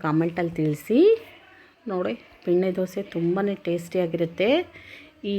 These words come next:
ಫಾರಮ್ ಕೋಳಿ ಸಾರಿಗೆ. ಹಿಟ್ಟು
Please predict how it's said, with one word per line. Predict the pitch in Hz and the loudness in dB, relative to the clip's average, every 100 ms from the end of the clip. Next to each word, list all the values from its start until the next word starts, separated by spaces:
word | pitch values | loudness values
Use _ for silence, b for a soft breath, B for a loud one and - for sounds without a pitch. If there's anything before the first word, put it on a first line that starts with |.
| 196 190 | -4 -2
ಫಾರಮ್ | 170 170 190 202 | 2 2 0 0
ಕೋಳಿ | 170 170 170 | 2 2 0
ಸಾರಿಗೆ. | 165 160 156 196 285 381 B B B B - _ _ b b b b b b - - - - | -2 -2 -2 0 2 0 B B B B -20 _ _ b b b b b b -20 -20 -16 -12
ಹಿಟ್ಟು | 226 | -10